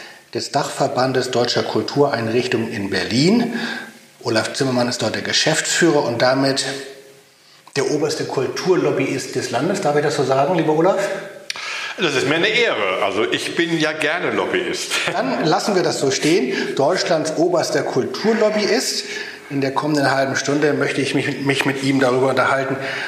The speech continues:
Speaker 1: was in Deutschland getan wurde und getan wird, um die Kultur durch die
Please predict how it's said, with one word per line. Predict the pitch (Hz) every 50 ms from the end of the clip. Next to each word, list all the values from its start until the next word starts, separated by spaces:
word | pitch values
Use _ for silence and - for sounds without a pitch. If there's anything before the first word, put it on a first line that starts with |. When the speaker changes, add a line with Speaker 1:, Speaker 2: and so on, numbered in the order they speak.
| - -
Speaker 1:
was | - 135 156 - - - -
in | 131 120
Deutschland | 113 123 131 147 - - - 139 123 117
getan | - 123 - - 143 135 131 127 123 120 110
wurde | 113 131 143 165 190 190 190
und | 151 -
getan | - 131 - - 143 139 147 143 143
wird, | 139 139 135 135
um | 135 135 135
die | 127 123
Kultur | 123 - - 135 117 - - - - 165 160 160 160
durch | 151 139 127
die | - 139 131 131 -